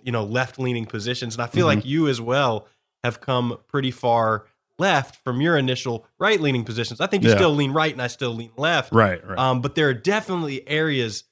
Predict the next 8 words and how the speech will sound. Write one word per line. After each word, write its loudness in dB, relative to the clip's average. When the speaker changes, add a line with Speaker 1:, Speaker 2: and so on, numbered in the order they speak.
Speaker 1:
where 0
we've -6
come -4
towards -4
a -4
center -6
Speaker 2:
Yeah. 2
Speaker 1:
together. -4